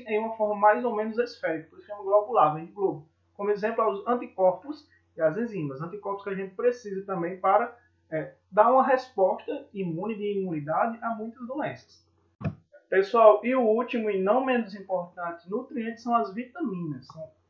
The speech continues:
essenciais para garantir o funcionamento adequado do nosso organismo. Funcionam de maneira reguladora. Essas vitaminas são absorvidas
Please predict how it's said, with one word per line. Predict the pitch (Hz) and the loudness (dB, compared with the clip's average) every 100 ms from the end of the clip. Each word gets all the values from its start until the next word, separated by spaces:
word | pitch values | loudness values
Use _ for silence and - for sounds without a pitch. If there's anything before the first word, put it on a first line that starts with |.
| - | -6
essenciais | 214 269 - 247 - 247 151 151 180 | -4 -4 -6 -10 -8 -2 0 -2 -4
para | 202 185 | -4 -2
garantir | 190 190 190 196 | -2 -4 -6 -10
o | 196 | -12
funcionamento | - 311 320 240 208 208 | -10 -10 -6 -4 -4 -4
adequado | 220 233 240 185 180 185 | -4 -4 -4 -2 -4 -4
do | |
nosso | 190 180 196 | -10 -10 -8
organismo. | 190 262 320 151 135 _ _ _ _ _ - | -6 -6 -6 -10 -16 _ _ _ _ _ -16
Funcionam | 185 196 208 | -10 -6 -4
de | 208 | -2
maneira | 185 170 196 226 - _ _ _ | -2 -2 -4 -6 -16 _ _ _
reguladora. | 175 196 208 240 240 190 175 170 | 0 0 2 4 4 4 2 2
Essas | 190 214 | -2 -8
vitaminas | 240 262 226 220 254 220 190 _ _ _ | -6 -2 -2 0 -2 -2 -6 _ _ _
são | - 208 | -4 4
absorvidas | 208 233 - 247 165 139 185 233 143 131 - | 6 6 2 0 0 -2 -8 -4 -4 -6 -12